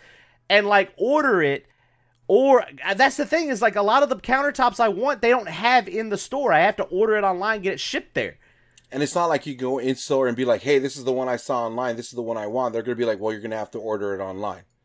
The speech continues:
Speaker 1: Yeah, I
Speaker 2: Right?
Speaker 1: mean, my, I got two options. Either I could do that, I could go into Lowe's and be like, "Look, I got this card because of this bullshit. Can you guys order it?" And then I just pay for it right here. Or I use that in-store gift card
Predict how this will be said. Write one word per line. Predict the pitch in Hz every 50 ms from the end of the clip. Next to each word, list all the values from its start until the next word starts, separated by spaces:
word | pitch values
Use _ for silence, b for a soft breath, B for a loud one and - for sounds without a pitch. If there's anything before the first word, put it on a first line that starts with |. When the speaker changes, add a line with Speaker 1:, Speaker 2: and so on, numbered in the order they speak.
| _ - -
Speaker 1:
Yeah, | - 240 277 262 196 -
I | - 196
Speaker 2:
Right? | 220 233
Speaker 1:
mean, | 226 226 202 185 - _ _ _
my, | - 170 170 180 202 208 - - _ _
I | - 165 220
got | 233 285 277 214 170 -
two | - - 277 277 262
options. | 220 185 160 - - 127 117 110
Either | 165 170 165 160
I | 165 175 190
could | - 175 120 104 101
do | 131 185 226 247
that, | 226 180 156 139 147 156 -
I | -
could | 123 120 113 107 101
go | 104 120 135 165 202
into | 220 214 226
Lowe's | 220 190 147 131 117 107 107 101 104 104 -
and | 120 120
be | 123 123
like, | 120 113 104 85
"Look, | 104 110 110 101 85 - - - _ _ _ _ _ _ -
I | 92
got | 82 139 156 180 -
this | 202 202 190
card | - - 147 135 123 117 110 110 107 101 _ _ _ -
because | 113 113 - 135 127 120
of | 113 92
this | 92 127 156 143
bullshit. | 135 110 123 113 107 98 - - 107 95 92 - - b b b
Can | b - 104 98
you | 104 117 165 165
guys | 196 196 196 196 180
order | 156 - 156 143 127 107 107 107
it?" | 107 - -
And | 107 110
then | 110
I | 104 107
just | 98 101 - - -
pay | - - 143 131
for | 127 - 113 110 110
it | -
right | - 101 95 90 -
here. | - 110 92 76 73 - b b b b b b b
Or | 226 277 302 277 208 156 147 147 147 b b
I | b 127
use | 156 202 180
that | 160 143 135 -
in-store | 175 170 160 - - 147 131
gift | 104 - 202 214 - -
card | - 143 117 110 107 104